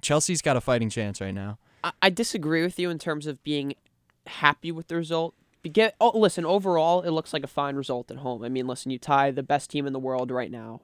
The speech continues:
Speaker 2: in Barcelona. And listen, Messi scored his first goal. I believe it was in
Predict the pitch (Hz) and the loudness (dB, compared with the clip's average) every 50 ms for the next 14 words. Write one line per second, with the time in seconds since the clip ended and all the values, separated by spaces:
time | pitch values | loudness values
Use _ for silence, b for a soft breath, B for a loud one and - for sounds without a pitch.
0 | _ - - 135 120 - 135 131 127 - - 135 131 127 131 123 117 127 127 120 | _ -8 -8 -6 -4 -2 -4 -4 -4 -6 -8 -8 -8 -6 -6 -8 -8 -8 -8 -10
1 | 123 - b b b b b b b b b b 143 147 147 143 143 139 139 139 | -10 -14 b b b b b b b b b b 0 0 2 2 2 0 -2 -4
2 | - _ _ _ 165 156 - - 156 151 151 151 147 - 160 - - - 151 147 | -6 _ _ _ -2 -2 0 0 0 2 2 0 2 0 -4 -4 -2 -2 0 0
3 | 147 143 - - 151 147 - - 147 143 117 156 180 220 233 202 156 160 151 139 | 0 -2 -4 -4 -4 -4 -2 2 2 2 4 6 6 6 6 4 2 0 0 0
4 | 135 135 | 0 -4